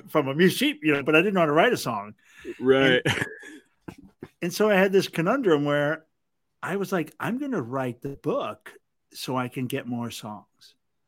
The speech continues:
Speaker 1: And so I started to structure the, it was a really slippery slope. And I ended up down, I very quickly fell down the whole rabbit hole. Uh, and before I knew it, Brian, I was, I was framing out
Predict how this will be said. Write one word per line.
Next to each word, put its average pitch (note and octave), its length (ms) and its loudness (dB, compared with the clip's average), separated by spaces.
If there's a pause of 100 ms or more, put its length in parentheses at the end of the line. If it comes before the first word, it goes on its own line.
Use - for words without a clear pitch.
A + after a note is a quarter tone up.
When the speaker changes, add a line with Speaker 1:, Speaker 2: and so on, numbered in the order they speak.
(600)
Speaker 1:
And D3 160 -6
so D#3+ 160 -2
I C#3+ 100 2
started D#3 420 -2
to C3+ 120 -4 (100)
structure F3 640 -2
the, C#3+ 200 -4 (160)
it F3 60 2
was D3+ 120 4
a D#3+ 80 6
really E3+ 360 6
slippery D#3 440 2
slope. B2+ 400 -4
And A#2+ 100 -6
I A#2+ 180 -8
ended E3 260 -2
up C#3+ 220 2
down, C#3+ 460 2
I B2 120 -4
very D#3 240 0
quickly D#3 320 -2
fell C3 260 0
down B2+ 260 -2
the A#2 100 -4
whole B2+ 500 0
rabbit B2 320 -4
hole. G#2 340 -8 (720)
Uh, A#2 180 -4 (120)
and C3 160 0
before D3+ 380 0
I C#3+ 60 2
knew C#3+ 140 4
it, C3 140 0
Brian, B2 280 -4
I B2 100 -6
was, A#2+ 400 -8
I C3+ 80 -6
was B2 140 -6
framing D3 520 -2
out A#2+ 280 -4